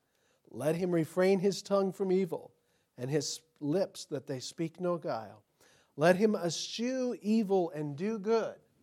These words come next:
Let him seek peace and ensue it. For the eyes of the Lord are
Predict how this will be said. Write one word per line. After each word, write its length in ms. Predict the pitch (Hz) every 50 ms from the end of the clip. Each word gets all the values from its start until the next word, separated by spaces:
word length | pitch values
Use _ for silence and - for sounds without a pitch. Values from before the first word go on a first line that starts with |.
| _ _ _ _ - - - - - - - _ _ -
Let 360 | 127 131 160 180 208 190 165
him 340 | - 208 202 196 185 180 170 -
seek 500 | - - - - - 226 233 214 - - _ _ _ _ _
peace 600 | - - - 254 247 185 135 - - - - - - _ _ _ -
and 160 | 147 151 156
ensue 580 | 147 143 139 135 131 - - - 214 214 202 170
it. 320 | - - - - - - - - _ _ _ _ _ _ _ _
For 100 | - 123
the 160 | 120 127 143
eyes 320 | 151 170 185 208 208 165
of 120 | 185 165 151
the 100 | 160 156
Lord 420 | 151 165 175 190 196 196 202 185
are 180 | 170 135 139